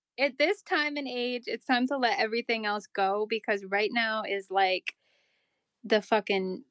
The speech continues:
do or die, right? Like, we are entering into this period of time on this earth where it's like the people who have these beliefs need to get together. They need to create more people that have these beliefs, that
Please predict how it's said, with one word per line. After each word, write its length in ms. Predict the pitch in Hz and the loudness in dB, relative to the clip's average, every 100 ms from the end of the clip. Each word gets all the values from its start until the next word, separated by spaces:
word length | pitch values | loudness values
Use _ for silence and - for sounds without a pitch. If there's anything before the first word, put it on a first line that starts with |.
| - 208 | -12 4
do 200 | 214 214 | 8 10
or 140 | 208 | 8
die, 540 | 196 190 180 175 170 - | 4 2 2 0 -2 -2
right? 420 | 202 202 202 233 | 0 2 4 2
Like, 220 | 202 202 214 | 0 0 2
we 160 | 226 | 4
are 160 | 226 233 | 4 2
entering 500 | 214 214 - 214 202 | -2 -4 -2 -2 -2
into 260 | 196 202 208 | -4 -4 -2
this 220 | 190 - - | -2 -2 -8
period 760 | - 208 196 190 185 196 - - | 4 6 8 8 6 2 0 0
of 400 | 185 180 185 - | 2 4 2 -2
time 540 | - - 190 190 185 185 | -8 -2 2 2 0 0
on 180 | 190 185 | 0 0
this 180 | 185 - 202 | -2 -2 2
earth 340 | 196 185 185 - | 6 6 2 0
where 220 | 185 185 | 2 2
it's 280 | - - - | 0 -4 2
like 280 | 190 185 - _ _ _ 220 | 4 4 0 _ _ _ 0
the 60 | |
people 320 | 208 226 240 226 | 2 6 8 8
who 100 | 208 | 8
have 320 | 214 196 202 | 6 4 4
these 220 | 233 233 | 0 0
beliefs 480 | - 240 233 240 - | 2 4 4 2 0
need 180 | 202 196 | -2 0
to 100 | 196 | 0
get 180 | 185 185 | 0 -2
together. 680 | 196 180 175 190 233 254 269 _ _ - | 0 2 4 4 4 2 0 _ _ 0
They 120 | 202 | 2
need 160 | 208 196 | 4 2
to 100 | 202 | -4
create 720 | - - 208 190 185 202 233 | -6 0 4 6 6 4 2
more 320 | 208 196 190 196 | 0 2 4 2
people 640 | - 202 190 208 220 240 | -2 -4 0 4 4 4
that 160 | 202 190 | 2 2
have 320 | - 190 196 | 2 0 2
these 200 | 208 202 | 0 0
beliefs, 460 | 214 208 208 220 - | 0 2 2 2 0
that 160 | 180 | 0